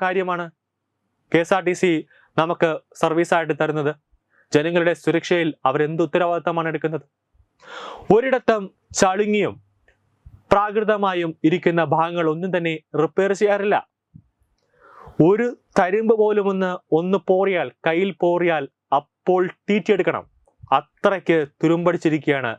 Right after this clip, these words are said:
സീറ്റുകളും ബസ്സിലെ കമ്പികളും. പെയിന്റ് ചെയ്യാറില്ല. അതുപോട്ടെ, കഴുകിയെങ്കിലും ഒന്ന് വൃത്തിയാക്കാമായിരുന്നല്ലോ. അതുമില്ല. കഴുകി വൃത്തിയാക്കിയിട്ട് തന്നെ കൊല്ലങ്ങളായി കാണും.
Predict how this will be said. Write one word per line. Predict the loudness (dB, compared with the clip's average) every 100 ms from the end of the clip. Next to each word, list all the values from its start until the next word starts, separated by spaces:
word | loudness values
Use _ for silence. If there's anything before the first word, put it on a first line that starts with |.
| _
സീറ്റുകളും | -4 -4 2 2 2 -2 -4
ബസ്സിലെ | -6 -2 -2 -2 -2
കമ്പികളും. | -4 -4 -6 -10 _ _ _ -20 -20 -20 0
പെയിന്റ് | 0 2 0
ചെയ്യാറില്ല. | 0 0 0 0 0 0 -4 _ _ -20 _ _ -2
അതുപോട്ടെ, | 0 2 0 -2 -4 _ _ _ _ 0
കഴുകിയെങ്കിലും | 0 0 0 0 0 0 0
ഒന്ന് | -2
വൃത്തിയാക്കാമായിരുന്നല്ലോ. | -4 -2 -4 -6 0 0 2 0 0 -4 -4 -6 -8 -12 _ _ _ _ -2
അതുമില്ല. | 0 0 0 -4 -6 _ _ _ _ -20 -20 -10
കഴുകി | 0 0 2 0
വൃത്തിയാക്കിയിട്ട് | 0 0 0 0 0 0 0 0
തന്നെ | 0 -2 -4 -8 _ _
കൊല്ലങ്ങളായി | -2 0 2 0 0 0 -2 -2 -2
കാണും. | -4 -6